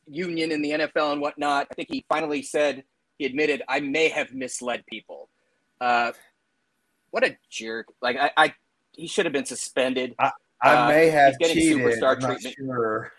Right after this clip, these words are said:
Speaker 2: Uh,
Speaker 1: Yeah, exactly.
Speaker 2: yeah.
Speaker 1: Uh, the Ryan Braun, uh, uh,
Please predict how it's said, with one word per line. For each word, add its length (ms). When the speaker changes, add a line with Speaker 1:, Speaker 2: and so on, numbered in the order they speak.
Speaker 2:
Uh, 240
Speaker 1:
Yeah, 140
exactly. 600
Speaker 2:
yeah. 160
Speaker 1:
Uh, 440
the 100
Ryan 360
Braun, 400
uh, 180
uh, 340